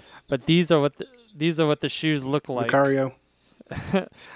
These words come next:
Speaker 1: I just wanted to let you know so you could go broke. I see the Sylveon ones. I'm not a huge fan of 'em. The Galarian Ponyta ones would be great. Um, none of these I would buy personally.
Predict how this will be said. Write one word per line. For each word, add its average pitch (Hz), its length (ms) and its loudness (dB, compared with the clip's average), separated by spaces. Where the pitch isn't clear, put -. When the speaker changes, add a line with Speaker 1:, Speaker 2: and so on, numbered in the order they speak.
Speaker 1:
I 143 60 -4
just 156 180 0
wanted 170 200 6
to 156 40 0
let 175 140 2
you 156 120 -2
know 160 300 4
so - 160 -4
you 143 160 -2
could 131 160 -18
go 143 140 2
broke. 139 340 0
I 147 60 2
see 214 180 -6
the 185 80 -6
Sylveon 185 580 -2
ones. 175 280 -2
I'm 143 80 -6
not 156 180 -2
a 143 40 -2
huge 147 240 -10
fan 143 280 -8
of 139 80 -8
'em. 143 140 -12
The 143 220 4
Galarian 156 460 4
Ponyta 147 520 0
ones 123 280 -6
would 117 140 -10
be 127 120 -10
great. 131 440 -6
Um, 147 400 0
none 202 240 0
of 247 60 0
these 196 220 -2
I 151 100 4
would 127 120 -2
buy 127 220 0
personally. 131 520 -6